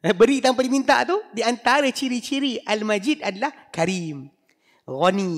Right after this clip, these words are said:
Ha, dia, dia faham tak? Dia, pasal nama karim ni lebih luas. Nama, nama majid ni lebih luas. Karim tu satu sudut daripada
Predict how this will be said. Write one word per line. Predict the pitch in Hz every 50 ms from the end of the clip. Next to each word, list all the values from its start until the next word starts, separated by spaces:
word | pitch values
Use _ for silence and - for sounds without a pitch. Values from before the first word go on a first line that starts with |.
| 147 139 131 131 156 139 139 _ _ _ _ _
Ha, | - 135 123 120 120 123 123
dia, | 151 196 185
dia | 165
faham | 208 208 208 202 214
tak? | 180 175 - - - - _ -
Dia, | 151 190 226 214 208 180 190
pasal | 185 202 214 220
nama | 202 214 226 226 214
karim | - 226 226 240 233 214 240
ni | 311 349 - - - - - 170
lebih | 190 202 202 202
luas. | 202 190 - - - - - - _ _ _ _ _ _ _ _ _ _ _ _ _ _ _ _ _ _ _ _ _ _ _ _ _ _ _ _ _ _ _
Nama, | - 180 190 208 185 208
nama | 220 208
majid | 202 196 208 196 208 254 - 233
ni | 240
lebih | 202 - 180 170
luas. | 160 - - - - - - _ _ -
Karim | - 220 247 330 339 277 233 220
tu | 247 320 392 - - - - _ _ _ -
satu | - - 220 226 226 - 285 254
sudut | - - 269 269 262 226 330 285 -
daripada | - 185 202 190 190 - 190 202 285